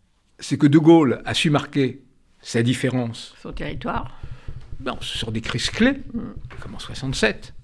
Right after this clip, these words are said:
Speaker 1: Mais juste dans l'après-guerre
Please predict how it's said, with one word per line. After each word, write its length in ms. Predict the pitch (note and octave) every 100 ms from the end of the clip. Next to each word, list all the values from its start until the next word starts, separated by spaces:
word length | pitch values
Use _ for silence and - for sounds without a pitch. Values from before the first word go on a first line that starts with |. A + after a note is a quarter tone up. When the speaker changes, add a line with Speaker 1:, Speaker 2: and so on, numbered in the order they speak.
| - - -
Speaker 1:
Mais 240 | D3+ - - - - _ _ _ _ _ _ _ _ _ _ _
juste 320 | - G#3+ F#3+
dans 100 | D3+
l'après-guerre 680 | C#3+ B2 - B2 A#2 - -